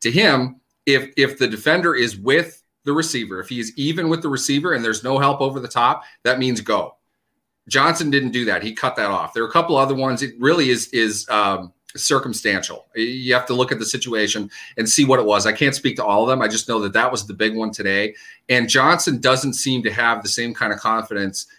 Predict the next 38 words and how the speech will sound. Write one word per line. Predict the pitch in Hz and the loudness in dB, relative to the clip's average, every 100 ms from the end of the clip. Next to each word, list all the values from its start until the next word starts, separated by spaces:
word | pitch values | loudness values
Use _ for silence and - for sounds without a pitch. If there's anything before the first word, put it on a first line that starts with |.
| _ 117 | _ _
deep | 110 123 123 | -4 -4 2
down | 120 110 | 2 2
the | 98 | 0
field | - 127 107 107 | 0 2 2 2
as | 104 92 | -2 0
Ben | 104 98 87 | 0 0 -4
does. | 78 - - | -8 -12 -6
I | 110 | -2
don't | 135 | -2
think | 131 104 | -2 0
anybody | 107 107 87 90 | 0 2 -2 -2
has | 90 | -6
the | - | -6
confidence | 101 95 95 82 | -4 -4 -6 -10
Ben | 101 98 95 | -4 -2 -2
does | 87 - | -4 -4
down | 95 82 | -6 -8
the | |
field, | - 196 90 82 | -4 0 0 -4
but | - 107 101 - | 0 0 0 0
Johnson | 120 131 - 107 104 - - - | 2 2 0 -4 -6 -10 -16 0
doesn't | 127 127 120 | 2 4 2
seem | 104 131 113 | 2 2 2
to | |
wanna | 110 110 | 2 2
go | 107 101 | 0 0
get | 101 98 | -2 -4
the | |
ball | 92 95 92 85 | -4 0 0 -2
that | 80 | -8
much. | 76 76 - - | -12 -10 -10 -6
I'm | 101 | -4
not | 113 120 | 0 0
sure | - 107 | 0 -2
why. | 92 98 101 101 101 - | 2 2 4 2 -2 -4
Um, | 98 95 90 82 _ _ _ _ _ _ _ - - | 0 0 0 -6 _ _ _ _ _ _ _ -12 -2
I, | 123 | 0
I, | - | 0